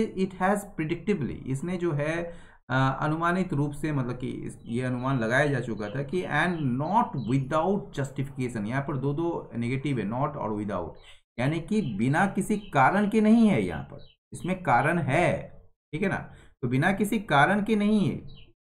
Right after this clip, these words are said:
बल्कि ये जो है predictably जो है इसने invite किया charges को। Invite का मतलब होता है यहाँ पर आकर्षित करना नहीं या किसी को आमंत्रित करना नहीं,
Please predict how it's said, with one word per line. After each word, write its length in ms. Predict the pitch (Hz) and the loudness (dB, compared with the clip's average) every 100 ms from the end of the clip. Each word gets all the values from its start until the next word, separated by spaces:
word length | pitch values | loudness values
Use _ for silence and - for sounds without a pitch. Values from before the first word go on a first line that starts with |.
| _ _ _ - | _ _ _ -6
बल्कि 280 | 107 117 180 | -4 -2 -2
ये 220 | 170 165 | 0 0
जो 120 | 160 | 2
है 220 | 156 151 - | 0 0 0
predictably 580 | 131 143 214 208 214 | 0 0 2 2 2
जो 180 | 160 107 | 0 -2
है 220 | 98 127 | -2 -2
इसने 600 | 143 107 120 143 160 160 110 | -2 -4 -6 -4 -4 -6 -6
invite 600 | 120 110 107 180 185 - | -4 0 0 2 0 -4
किया 400 | 110 104 117 139 143 - - | -4 -2 0 -2 -4 -12 -4
charges 520 | 113 123 147 151 127 | 0 2 2 0 -2
को। 320 | - - - - - _ _ | -6 -14 -16 -20 -20 _ _
Invite 520 | 160 170 165 208 202 | -6 -4 -2 -2 -2
का 120 | - 170 | -4 -2
मतलब 400 | 147 143 143 139 | -2 -2 -2 0
होता 280 | 135 - | -2 -2
है 140 | 135 127 | -2 0
यहाँ 220 | 117 110 | 0 -2
पर 560 | 110 156 190 190 - - | -2 -2 -2 -4 -12 -6
आकर्षित 640 | 110 117 151 143 190 190 | -4 -2 -6 -2 -4 -2
करना 340 | 156 139 131 127 | -4 -2 0 -2
नहीं 380 | 117 135 165 143 | 0 -2 -2 -2
या 100 | 127 | -2
किसी 300 | 131 139 143 | -4 -4 -6
को 160 | 151 | -4
आमंत्रित 760 | 120 - 117 123 135 143 190 190 | -6 -4 -2 0 0 0 -2 -2
करना 360 | 127 107 101 | -6 -4 -6
नहीं, 360 | 98 101 147 190 | -6 -4 -2 -2